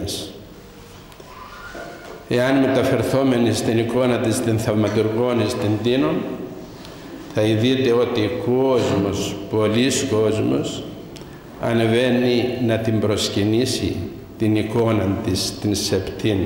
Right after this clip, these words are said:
την ιστορηθήσαν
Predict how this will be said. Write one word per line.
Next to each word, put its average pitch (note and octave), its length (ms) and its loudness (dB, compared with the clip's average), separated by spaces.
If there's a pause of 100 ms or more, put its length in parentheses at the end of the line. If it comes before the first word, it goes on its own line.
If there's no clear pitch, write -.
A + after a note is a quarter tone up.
(1400)
την A#2+ 160 4
ιστορηθήσαν A2+ 1120 2